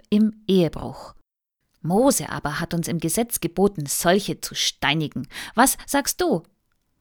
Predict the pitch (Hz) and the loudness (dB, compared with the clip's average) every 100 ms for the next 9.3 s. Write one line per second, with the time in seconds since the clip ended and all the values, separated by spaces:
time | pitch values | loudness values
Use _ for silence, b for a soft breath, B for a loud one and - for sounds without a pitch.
0 | _ _ _ _ _ _ 180 - 233 269 | _ _ _ _ _ _ -4 0 0 2
1 | 214 180 - 165 185 196 196 B _ 196 | 2 0 -4 -4 0 -2 -2 B _ 2
2 | 185 - 156 139 - 254 269 - 143 B | 2 0 -6 -6 -6 -6 -8 -10 -12 B
3 | B B 165 180 170 147 156 156 247 - | B B -6 -6 -6 -4 -4 -4 -4 -4
4 | 180 143 143 139 143 - - - 165 _ | -6 -6 -6 -6 -8 -12 -12 -12 -12 _
5 | _ _ _ _ _ _ _ _ _ _ | _ _ _ _ _ _ _ _ _ _
6 | _ 220 220 233 165 143 139 - 262 - | _ 0 2 0 -2 -10 -10 -10 -10 -12
7 | - _ _ _ _ _ _ _ _ _ | -18 _ _ _ _ _ _ _ _ _
8 | - - - - 147 - - 156 165 180 | -10 -8 -14 -14 -12 -10 -10 -6 -4 -4
9 | 220 240 | -4 -6